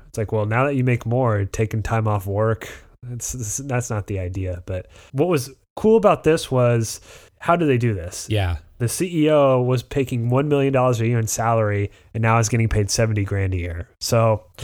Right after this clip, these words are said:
Speaker 1: that's the ultimate motivation for the people that are, I guess, at the lower rung of the, the totem pole, is to see your, the C E O of the company making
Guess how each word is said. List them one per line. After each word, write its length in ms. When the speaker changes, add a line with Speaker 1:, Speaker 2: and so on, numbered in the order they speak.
Speaker 1:
that's 300
the 180
ultimate 720
motivation 720
for 640
the 240
people 340
that 160
are, 320
I 40
guess, 220
at 80
the 280
lower 520
rung 360
of 140
the, 380
the 100
totem 340
pole, 260
is 120
to 100
see 200
your, 260
the 60
C 260
E 100
O 60
of 80
the 80
company 360
making 500